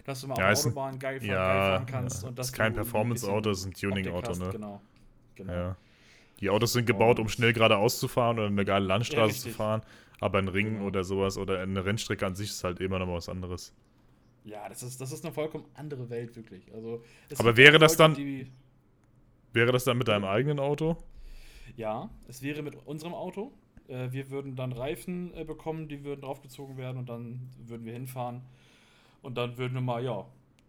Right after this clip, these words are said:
Speaker 1: unsere Meinung dazu abgeben. Ich, äh, ich, ich, ich bin am Über-, ich bin am Überlegen. Ich weiß es nicht. Äh,
Speaker 2: So ein,
Speaker 1: ich würd's
Speaker 2: ach, so ein Sa-,
Speaker 1: gerne machen, um es einfach
Speaker 2: so ein
Speaker 1: für euch
Speaker 2: Satz
Speaker 1: zu machen, um
Speaker 2: Schlappen
Speaker 1: zu
Speaker 2: to go?
Speaker 1: wissen.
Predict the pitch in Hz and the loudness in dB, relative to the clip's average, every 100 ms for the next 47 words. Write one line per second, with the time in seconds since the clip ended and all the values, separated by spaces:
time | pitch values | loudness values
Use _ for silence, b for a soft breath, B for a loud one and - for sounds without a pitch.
0 | _ 135 127 123 131 120 107 117 127 131 | _ -14 -10 -8 -8 -10 -12 -12 -10 -12
1 | - - 135 151 151 - 220 - - - | -14 -14 -10 -8 -8 -10 -14 -14 -16 -12
2 | 190 175 170 170 151 143 131 - 151 147 | -8 -8 -8 -8 -6 -6 -8 -12 -12 -12
3 | 147 131 123 123 113 - - 127 131 123 | -12 -10 -10 -10 -12 -18 -20 -14 -12 -10
4 | 107 101 - _ _ 120 120 120 120 120 | -12 -18 -20 _ _ -12 -10 -8 -8 -8
5 | - 104 123 - 208 - - 101 170 170 | -4 -4 -4 -2 -2 0 -4 -4 -4 -6
6 | 165 165 170 165 165 _ - - _ _ | -8 -10 -10 -10 -14 _ -20 -20 _ _
7 | _ _ _ _ _ 165 165 - 160 160 | _ _ _ _ _ -4 -4 -6 -6 -4
8 | 98 95 104 104 - 120 165 147 - 104 | -2 2 2 2 4 4 4 2 0 2
9 | 104 123 160 | 4 4 2